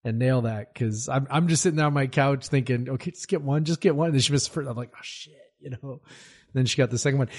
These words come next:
And also, you know, I'm playing this game as I'm watching it. I, you know, I, as I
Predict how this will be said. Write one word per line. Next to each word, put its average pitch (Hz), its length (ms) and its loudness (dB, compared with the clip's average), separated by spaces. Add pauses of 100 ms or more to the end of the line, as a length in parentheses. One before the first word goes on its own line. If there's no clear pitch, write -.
(120)
And 175 140 -2
also, 220 320 2
you 170 160 0
know, 160 60 0
I'm 170 180 2
playing 175 260 2
this 143 140 0
game 139 240 4
as 131 100 2
I'm 127 160 2
watching 165 380 2
it. 123 200 0
I, 147 120 2
you 175 240 2
know, 120 280 -2
I, 165 200 0 (120)
as 139 180 2
I 131 160 2